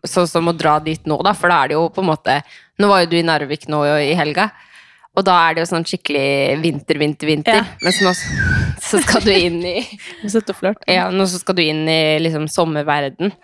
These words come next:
Speaker 2: Mm.
Speaker 1: Og det er sykt digg. Altså, jeg tenkte på de dagene jeg rydda i klærne mine, så har jeg tatt bort all vintertøy, og så hengt opp sommerkjolene mine, så er jeg
Speaker 2: Ja.
Speaker 1: sånn, «Åh,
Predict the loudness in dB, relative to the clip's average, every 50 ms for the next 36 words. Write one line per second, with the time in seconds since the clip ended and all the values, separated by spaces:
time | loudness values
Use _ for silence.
0 | -2 2 2 4 4 4 4 2 2 0 0 2 2 2 0 0 -2 -6 -6 -4
1 | -4 -4 -2 0 0 0 2 2 2 0 0 -2 -4 -6 -8 -6 -4 -2 0 2
2 | 2 2 2 0 0 0 0 0 0 2 2 2 2 0 -2 -2 -2 -2 -2 -4
3 | -6 -8 -4 -2 -2 -2 -4 -6 -8 -6 -4 0 2 2 2 2 0 -2 -4 -4
4 | -6 -8 -6 -2 0 0 0 2 0 -2 -2 -2 -6 -4 -2 0 0 0 0 0
5 | 0 0 0 0 0 0 -4 -4 -2 0 0 2 2 0 -2 -4 -6 -4 -4 -4
6 | -4 -4 -4 -2 0 0 0 2 2 2 2 2 2 2 0 0 -2 -2 -2 -2
7 | -2 -2 -4 -4 0 2 4 4 6 4 4